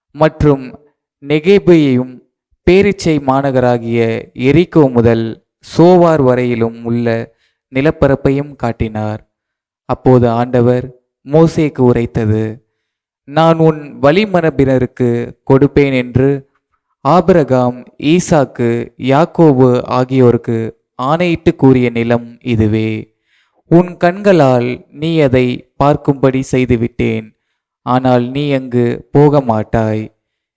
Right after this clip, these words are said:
எனவே ஆண்டவர் கூறியபடியே அவர் தம் ஊழியர்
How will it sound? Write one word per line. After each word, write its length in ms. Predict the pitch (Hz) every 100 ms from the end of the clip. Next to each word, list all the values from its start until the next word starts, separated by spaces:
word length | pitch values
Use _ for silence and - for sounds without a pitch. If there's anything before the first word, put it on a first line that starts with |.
| _
எனவே 480 | 127 135 143 135 131 127 - _ -
ஆண்டவர் 560 | 139 175 196 180 170
கூறியபடியே 840 | - 139 135 127 117 120 120 123 123 135 _ _ _ _
அவர் 340 | - 143 147 147
தம் 220 | 139 131
ஊழியர் 600 | 135 160 151 127 117 117